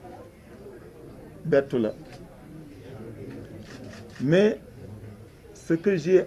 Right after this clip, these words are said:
apprécié, liñ ci wax lépp, c'est la constance et la cohérence de ta conduite et de ton attitude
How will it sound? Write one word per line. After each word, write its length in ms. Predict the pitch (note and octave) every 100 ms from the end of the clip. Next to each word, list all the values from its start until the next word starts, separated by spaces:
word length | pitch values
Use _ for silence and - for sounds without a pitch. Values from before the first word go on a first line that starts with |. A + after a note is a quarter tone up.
| -
apprécié, 720 | E3+ G3+ F3+ E3+ E3 A#2+ G#2+ - - - - - - - - - - - - - C3+ C3 - - - - C3
liñ 200 | D3+ G3
ci 80 | -
wax 220 | F#3+ F3
lépp, 200 | E3 D3+ - - - - - - - - - - - - - - - - - -
c'est 100 | C3+
la 200 | C3 B2
constance 720 | - F#3+ F3 - F#3 F3+ E3+
et 60 | C#3+
la 180 | C3 C3
cohérence 720 | - F#3 F3+ F3 E3+ E3+ E3+
de 120 | B2+
ta 200 | B2 C3+
conduite 440 | B2+ E3 D#3 F3+
et 60 | D3
de 140 | C3+
ton 280 | D3 D3 A#2+
attitude 420 | C3+ D3 C#3+ A2+